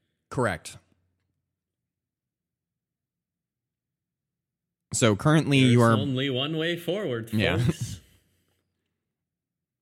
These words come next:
Speaker 3: You are entering the scary door.
Speaker 1: So yeah, currently you
Speaker 2: Yeah,
Speaker 1: guys are
Speaker 2: yeah,
Speaker 1: kind
Speaker 2: we
Speaker 1: of
Speaker 2: all
Speaker 1: under the
Speaker 2: go through the door, and then we find ourselves in the Denver airport.
Speaker 1: <laughs> So with Lucas taking the lead,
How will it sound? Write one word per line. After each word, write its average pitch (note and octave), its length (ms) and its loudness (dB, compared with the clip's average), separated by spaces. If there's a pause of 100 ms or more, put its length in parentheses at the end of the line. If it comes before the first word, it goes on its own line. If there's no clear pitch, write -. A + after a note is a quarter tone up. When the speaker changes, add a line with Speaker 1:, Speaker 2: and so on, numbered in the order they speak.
(120)
Speaker 3:
You G2 100 -8
are F#2 180 -8
entering - 480 -10 (680)
the F2+ 80 -14
scary F2 400 -8
door. - 160 -12 (1600)
Speaker 1:
So A#2+ 80 -2
yeah, F#2+ 220 0
currently D#3 460 -2
you C3+ 160 4
Speaker 2:
Yeah, A#2 40 6
Speaker 1:
guys A#2 220 4
are A2 180 2
Speaker 2:
yeah, A#2+ 100 -2
Speaker 1:
kind A2 160 2
Speaker 2:
we G#2 60 2
Speaker 1:
of G#2 80 -2
Speaker 2:
all - 140 -2
Speaker 1:
under G#2 160 2
the G2+ 80 -4
Speaker 2:
go C3 160 0
through C#3+ 240 -2
the A#2+ 100 -4
door, A2+ 540 -6 (300)
and A#2 160 -4
then A#2 120 -4
we A2 100 -4
find G2+ 280 -8
ourselves G2+ 400 -8
in G#2 60 -8
the G2+ 80 -6
Denver G2 360 -8
airport. G2+ 580 -12 (520)
Speaker 1:
<laughs> E3 680 4 (1500)
So D#3+ 200 4
with C#3+ 180 2
Lucas D#3 340 4
taking C#3+ 420 4
the B2+ 100 4
lead, A#2 680 2